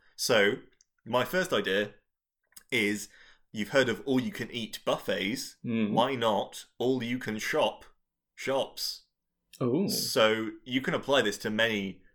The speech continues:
Speaker 1: different kinds of shops. Um, so, for example, a laundrette,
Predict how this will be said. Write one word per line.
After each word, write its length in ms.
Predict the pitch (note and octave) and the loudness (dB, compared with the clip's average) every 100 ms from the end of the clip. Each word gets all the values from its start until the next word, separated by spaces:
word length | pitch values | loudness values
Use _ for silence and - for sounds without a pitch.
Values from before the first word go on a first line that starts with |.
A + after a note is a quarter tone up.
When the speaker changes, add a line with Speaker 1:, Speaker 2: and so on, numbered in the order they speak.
| _ _ | _ _
Speaker 1:
different 380 | A#2 - G2+ F2+ | -4 -2 -6 -2
kinds 300 | A2+ D#3+ G#2+ | 0 0 0
of 80 | F#2 | -4
shops. 520 | - G#2+ - - - - | 0 0 0 -10 -12 -2
Um, 460 | G2 F#2 F#2 G2 F#2+ - _ - | 0 2 0 -6 -8 -14 _ -16
so, 300 | - A2+ G#2 | 0 2 2
for 120 | A#2 | -2
example, 760 | G#2+ A2 G2+ G2 G2 G2+ G2+ - _ | -6 -2 -2 -2 -2 0 -2 -6 _
a 80 | B2 | -2
laundrette, 760 | A2 G#2 G2+ G2+ G2+ - - | 0 0 -2 0 2 2 -2